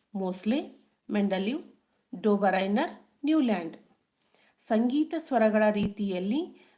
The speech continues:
ಧಾತುಗಳನ್ನು ವರ್ಗೀಕರಿಸಿದ ವಿಜ್ಞಾನಿ ಯಾರು?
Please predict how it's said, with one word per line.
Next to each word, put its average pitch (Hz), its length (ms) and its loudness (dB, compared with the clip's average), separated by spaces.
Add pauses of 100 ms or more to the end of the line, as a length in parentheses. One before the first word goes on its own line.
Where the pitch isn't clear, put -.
(120)
ಧಾತುಗಳನ್ನು 233 1080 -2 (320)
ವರ್ಗೀಕರಿಸಿದ 214 960 0 (340)
ವಿಜ್ಞಾನಿ 214 600 0
ಯಾರು? 233 400 -4